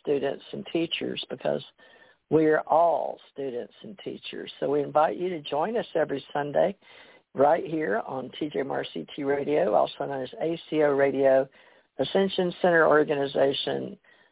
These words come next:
Ascension Cosmos Oracles, and the Ascension Church Ohana out of Hawaii. Now, Teresa J. Morris Ministries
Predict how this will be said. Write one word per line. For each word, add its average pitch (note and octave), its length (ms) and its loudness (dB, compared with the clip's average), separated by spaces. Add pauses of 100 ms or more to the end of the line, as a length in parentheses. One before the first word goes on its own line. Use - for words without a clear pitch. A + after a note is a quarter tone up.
(120)
Ascension D#3+ 500 0
Cosmos D3 500 -4 (100)
Oracles, D3 640 0 (760)
and D3 420 2
the D3 120 2
Ascension C#3+ 640 -2
Church D#3 280 0
Ohana C#3+ 600 0
out C#3 120 -2
of B2+ 100 -6
Hawaii. B2 720 -2 (420)
Now, C3+ 120 -2 (120)
Teresa F#3 300 0
J. D#3 160 0
Morris C#3+ 360 -2
Ministries E3 460 0